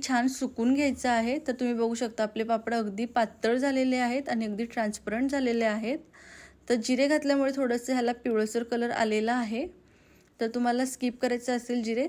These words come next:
तर तुम्ही स्किप करू शकता. आणि इथे मी तुम्हाला आता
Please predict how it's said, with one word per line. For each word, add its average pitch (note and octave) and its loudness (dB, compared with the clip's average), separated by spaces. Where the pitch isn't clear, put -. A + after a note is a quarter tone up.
तर A#3 -2
तुम्ही A3+ -2
स्किप A3 -8
करू A3 0
शकता. A#3+ -2
आणि A#3 0
इथे A#3+ -2
मी B3+ 2
तुम्हाला A#3 0
आता A3+ 0